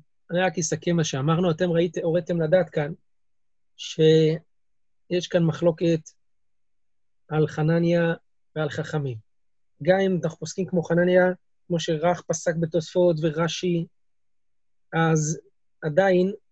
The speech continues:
לכאורה, יש כאן עוד מחלוקות לגבי מה מותר, האם מותר,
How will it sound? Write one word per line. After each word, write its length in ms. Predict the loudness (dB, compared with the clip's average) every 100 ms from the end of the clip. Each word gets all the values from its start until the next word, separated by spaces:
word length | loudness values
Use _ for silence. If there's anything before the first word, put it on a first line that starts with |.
| _ _ -12
לכאורה, 400 | -8 -4 0 0
יש 100 | 0
כאן 140 | 0
עוד 140 | 0 0
מחלוקות 480 | -2 -2 0 -2
לגבי 440 | -2 -2 0 0 -2 _ _ _ _
מה 180 | 0 2
מותר, 480 | 0 0 2 2 0
האם 180 | -2 -4
מותר, 400 | -2 -2 -2